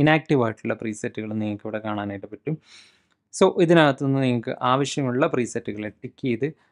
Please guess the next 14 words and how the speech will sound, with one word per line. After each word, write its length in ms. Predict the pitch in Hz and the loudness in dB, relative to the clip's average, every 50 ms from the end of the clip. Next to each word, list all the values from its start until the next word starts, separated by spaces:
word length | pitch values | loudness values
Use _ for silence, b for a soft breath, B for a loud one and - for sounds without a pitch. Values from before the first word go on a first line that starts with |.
| _ _ _ - | _ _ _ -4
ഇവിടെ 180 | 117 123 120 117 117 | -2 0 0 0 0
ലിസ്റ്റ് 260 | 131 131 131 - - 151 | -2 -4 -4 -2 -2 0
ചെയ്യാം. 240 | 127 123 120 120 123 - 110 113 110 | 2 2 0 0 -2 -4 -6 -2 -2
ആവശ്യമില്ലാത്ത 680 | 110 110 110 - 131 127 123 120 131 147 160 170 170 - 165 - | -2 -4 -4 -8 -6 -6 -6 -4 0 2 2 2 2 0 -6 -6
പ്രീസെറ്റുകളെ 640 | - 127 117 - - 120 - - 107 107 107 107 - - - 120 | -6 -8 -6 -6 -8 -10 -8 -8 -10 -8 -8 -10 -10 -8 -6 -4
അൺടിക്ക് 520 | 120 120 123 123 - - 131 - - - 120 - | -4 -2 -4 -4 -6 -8 -8 -8 -6 -8 -8 -6
ചെയ്യുകയും 520 | - 117 107 104 104 104 104 104 110 123 131 - | -4 -4 -4 -4 -6 -6 -6 -4 -2 -2 -2 -2
ചെയ്യാം. 160 | - 107 107 - | -2 -6 -6 -2
അപ്പോൾ 140 | - 147 156 | -2 0 2
ഇവിടെ 200 | 147 139 151 165 156 139 | 2 2 2 2 2 2
ഡിലീറ്റിംഗ് 500 | 147 143 147 170 185 180 - 202 175 165 143 | 0 2 2 0 0 0 0 0 0 0 0
അല്ല 120 | 127 123 113 120 | 0 0 -2 -2
ചെയ്യുന്നത്, 360 | 117 110 107 110 117 - 180 185 - - | -4 -4 -4 -6 -6 -4 -6 -4 0 0
തൽക്കാലത്തേക്ക് 680 | 123 117 110 - 143 139 139 127 123 - 127 117 - | 0 0 2 2 2 4 4 2 2 0 -4 -2 -4